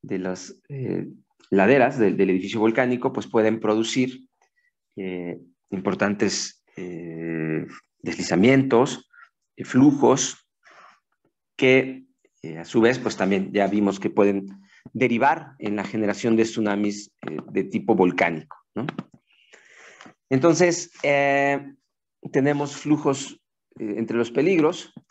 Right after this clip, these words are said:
tenemos flujos piroclásticos, deslizamientos o derrumbes, que son estos que, que acabamos de ver aquí, y los, eh,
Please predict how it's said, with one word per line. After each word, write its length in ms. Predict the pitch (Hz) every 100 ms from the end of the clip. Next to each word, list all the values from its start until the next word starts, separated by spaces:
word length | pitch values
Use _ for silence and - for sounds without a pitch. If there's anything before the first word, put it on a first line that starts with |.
| _ - _ _
tenemos 460 | - 110 113 113 113
flujos 800 | 113 113 110 - 98 - - _ - _ _ -
piroclásticos, 1200 | 101 98 - 147 156 - 147 139 165 - - _ _ _ _ _
deslizamientos 960 | - 92 98 - 101 120 147 151 139 -
o 60 |
derrumbes, 800 | 98 98 123 151 123 151 - - _ _ _ _ _
que 100 | -
son 220 | 110 104 104
estos 280 | 98 92
que, 260 | - - -
que 100 | 92
acabamos 380 | 90 95 92 90
de 60 |
ver 260 | 92 120 -
aquí, 500 | - - 143 - - _ _ _ - - _ - _ _ -
y 420 | 147 156 165 -
los, 460 | 123 123 131 131 -
eh, 920 | 120 107 104 101 98 98 95 92 92